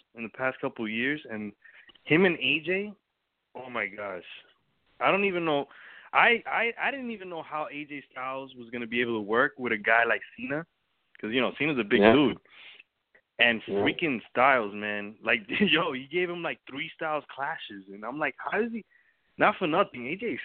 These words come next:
Speaker 1: freaking strong, man. You know, holding him up for
Speaker 2: Yeah.
Speaker 1: that move.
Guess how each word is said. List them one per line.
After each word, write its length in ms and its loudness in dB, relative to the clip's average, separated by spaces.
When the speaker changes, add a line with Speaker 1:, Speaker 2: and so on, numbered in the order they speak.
Speaker 1:
freaking 240 -2
strong, 420 2
man. 280 -4
You 140 0
know, 160 2
holding 300 4
him 180 2
up 160 6
for 100 6
Speaker 2:
Yeah. 100 6
Speaker 1:
that 80 2
move. 340 -4